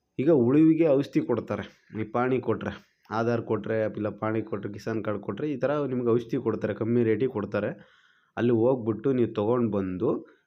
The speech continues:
ಖಂಡಿತವಾಗಿಯೂ ಕೂಡ ನೀವೇನು ಮಾಡ್ಬೋದು, ಅದನ್ನು ತಂದು ಸಿಂಪಡಿಸ್ಬೇಕು. ನೀಟಾಗಿ ಸಿಂಪ-, ಒಮ್ಮೆ ಹೊಡೆದ್ರೆ ಸಾಕು, ಏನು ತೊಂದರೆ ಇಲ್ಲ. ಇರ್ತಕ್ಕಂಥ ಹುಳ ಎಲ್ಲ ಹೋದ್ರೆ ತೆನೆ ಇನ್ನೂ ತುಂಬ ಚೆನ್ನಾಗಿ ಹಳ್ಳು ಕುತ್ಕೊಳೋದಾಗ್ಲಿ, ಹಳ್ಳನ್ನು ಕಡಿಯೋದಿಲ್ಲ,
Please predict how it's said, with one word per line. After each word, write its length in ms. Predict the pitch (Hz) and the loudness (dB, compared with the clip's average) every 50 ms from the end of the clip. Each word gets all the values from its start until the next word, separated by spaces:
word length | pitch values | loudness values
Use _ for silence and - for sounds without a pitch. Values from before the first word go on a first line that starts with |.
| _ _ - | _ _ -10
ಖಂಡಿತವಾಗಿಯೂ 880 | - 104 110 123 139 135 - 143 135 135 135 135 143 143 151 160 156 151 | -4 -2 0 0 0 0 0 2 2 4 2 2 2 2 2 2 2 2
ಕೂಡ 220 | - - 104 98 107 113 110 | 0 -2 -2 0 0 0 0
ನೀವೇನು 460 | 107 113 120 120 120 117 113 110 107 | 2 2 4 4 4 4 4 2 2
ಮಾಡ್ಬೋದು, 420 | 101 98 95 95 95 98 113 139 - - | 0 0 0 -2 -2 -4 -2 -4 -4 -4
ಅದನ್ನು 340 | - - 104 107 113 113 117 | -6 -4 -4 -2 0 0 -2
ತಂದು 300 | 110 - 110 107 120 139 | -2 -4 -4 -4 -4 -4
ಸಿಂಪಡಿಸ್ಬೇಕು. 800 | 143 - - 117 135 120 143 127 110 - - - 98 87 - - - _ _ _ _ _ - | -6 -6 -6 -6 -4 -2 -2 -2 -2 -4 -6 -8 -10 -10 -12 -14 -18 _ _ _ _ _ -2
ನೀಟಾಗಿ 680 | 113 120 123 120 120 117 110 101 120 120 120 110 113 117 131 135 | 0 2 4 4 4 4 2 2 2 0 2 0 0 -2 -2 -4
ಸಿಂಪ-, 340 | - - 117 120 117 113 110 | -4 -4 -6 -4 -2 0 0
ಒಮ್ಮೆ 260 | 101 107 123 156 175 170 | 0 2 2 2 4 4
ಹೊಡೆದ್ರೆ 400 | 160 147 147 143 139 143 143 143 | 4 4 2 2 0 -2 -2 -2
ಸಾಕು, 360 | - 131 - - - - - 107 | -2 -6 -6 -6 -6 -4 -2 0
ಏನು 200 | 104 113 117 117 | 0 0 0 0
ತೊಂದರೆ 300 | - 101 101 107 110 117 | -2 -2 0 0 2 2
ಇಲ್ಲ. 180 | 107 98 95 113 160 - - _ _ _ _ _ _ _ | 0 0 -2 -4 -6 -8 -12 _ _ _ _ _ _ _
ಇರ್ತಕ್ಕಂಥ 460 | - 117 120 139 135 123 131 131 123 131 | -6 -2 0 0 0 0 0 0 2 2
ಹುಳ 200 | 120 113 113 120 120 | 2 4 4 4 4
ಎಲ್ಲ 200 | 117 117 113 110 107 | 4 4 2 2 2
ಹೋದ್ರೆ 380 | 101 104 110 104 98 95 98 113 117 - | 2 0 0 0 -2 -4 -4 -6 -6 -4
ತೆನೆ 240 | - - 123 131 143 139 | -2 -2 0 2 2 0
ಇನ್ನೂ 200 | 127 127 131 135 | 0 0 -2 -2
ತುಂಬ 320 | 127 123 - 127 127 131 131 | -4 -4 -4 -2 0 0 0
ಚೆನ್ನಾಗಿ 440 | 120 - 120 117 117 110 98 107 - - - - _ _ _ _ _ _ _ _ _ _ _ _ - | 0 0 0 0 2 2 2 0 -2 -4 -8 -16 _ _ _ _ _ _ _ _ _ _ _ _ -4
ಹಳ್ಳು 220 | - 123 143 147 | 0 2 2 2
ಕುತ್ಕೊಳೋದಾಗ್ಲಿ, 800 | 147 151 123 117 117 117 120 120 120 117 107 107 104 98 98 104 107 | 2 0 -4 -4 0 2 4 4 4 4 2 2 0 0 0 0 0
ಹಳ್ಳನ್ನು 420 | 104 101 107 117 123 127 123 127 131 - | 2 2 2 2 2 2 2 0 -2 -2
ಕಡಿಯೋದಿಲ್ಲ, 640 | - 113 110 120 131 135 120 104 98 101 95 92 | -4 0 2 2 4 4 2 2 0 -2 -2 -2